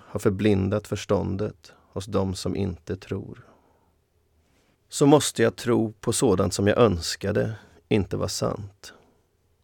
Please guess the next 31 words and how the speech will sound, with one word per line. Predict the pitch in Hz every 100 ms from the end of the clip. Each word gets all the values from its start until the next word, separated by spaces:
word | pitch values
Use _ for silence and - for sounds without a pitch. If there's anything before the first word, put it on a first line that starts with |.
| _ _ - - _
Inte | - 117
för | -
att | -
någon | 147 107 104
tvingade | - 120 92 92 107
mig | 120
till | 104 95 92
det, | 113 110 107 98 _ _ _
utan | - 107 107
för | 107
att |
mitt | 98 95
trossystem | - 127 90 - 101 - 127 120 113
för | -
att | 101
hänga | 98 95
ihop | 92 110 - _ -
krävde | - 110 95 101
det. | 113 113 98 _ _ _ _ _ _ _ _ _ _ _ _ _ _ _ _ _
Jag | 98 127
önskade | 120 90 - - 131
att | -
vi | 110
kunde | 113 104
slappna | - 110 - 107
av, | 117 - 104 101 - - _ _
att | 104 113
vi |
kunde | - 107
hänge | 101 123 98 92 98
oss | 117 117 - - -